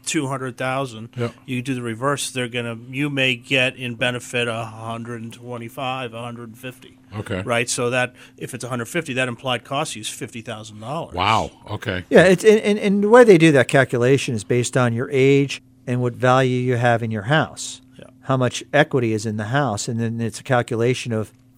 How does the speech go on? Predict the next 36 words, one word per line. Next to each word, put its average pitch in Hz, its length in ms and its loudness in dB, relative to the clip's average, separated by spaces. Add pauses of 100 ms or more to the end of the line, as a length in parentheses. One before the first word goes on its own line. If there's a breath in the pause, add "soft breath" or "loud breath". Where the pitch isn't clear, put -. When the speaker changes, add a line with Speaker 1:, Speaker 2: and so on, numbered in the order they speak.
(260)
Speaker 3:
what's 147 240 4
the 143 80 -2
percentage 127 500 0
I 127 80 4
can 123 200 -6
borrow 117 340 4
against 113 420 -4 (480 soft breath)
my 117 260 2
house. 123 280 2
The 123 140 2
older 170 240 8
you 120 200 2
are, 113 320 6 (420 soft breath)
the 131 120 -2
more 143 260 4
they 127 140 2
let 120 240 -2
you 120 60 -6
borrow 123 340 4
against 110 380 -4
the 110 120 0
Speaker 2:
Oh, 117 40 2
Speaker 3:
equity. 113 260 2
Speaker 2:
sure. 143 340 -2
Speaker 3:
Yeah, 175 300 6
because 123 260 2
Speaker 2:
Sure. 160 180 8
Speaker 3:
they, - 60 -4 (180 soft breath)
they 160 140 8
see 190 220 6
the 165 100 6
writing 143 360 6
on 123 100 -2
the 117 80 -8
wall 156 300 8
that 123 220 2